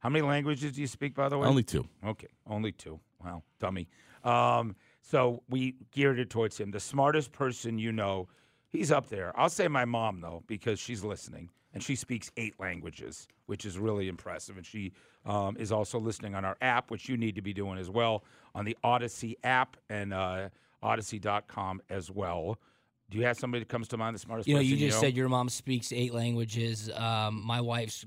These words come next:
Speaker 3: grandma, Sylvia Kirsch, who passed away earlier this year, R I P, she spoke eight languages. She
Speaker 1: Right.
Speaker 3: was unbelievable, sharp as a tack, ninety-eight years old.
Speaker 1: Yep.
Speaker 3: Unbelievable.
Speaker 1: All right, and the restaurant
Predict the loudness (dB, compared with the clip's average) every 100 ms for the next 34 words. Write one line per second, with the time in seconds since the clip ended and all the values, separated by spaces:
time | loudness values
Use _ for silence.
0 | -14 -4 0 2 2 2 2 2 -2 -2
1 | 0 0 0 -2 -4 -2 -2 0 0 0
2 | -2 0 0 0 -2 -2 -2 -6 -6 -4
3 | -2 0 0 0 -2 -4 -4 -6 -6 -2
4 | 0 0 -4 -6 -2 -2 -2 -2 -2 -4
5 | -2 -2 -2 -6 -4 -2 -2 -2 -4 -4
6 | -2 -2 -6 -10 2 6 6 6 0 0
7 | -2 0 0 0 0 0 -2 -4 -4 -4
8 | -6 -6 -2 -2 -2 -6 -10 -6 0 0
9 | 0 -2 2 4 2 0 0 4 4 2
10 | 0 2 4 0 -4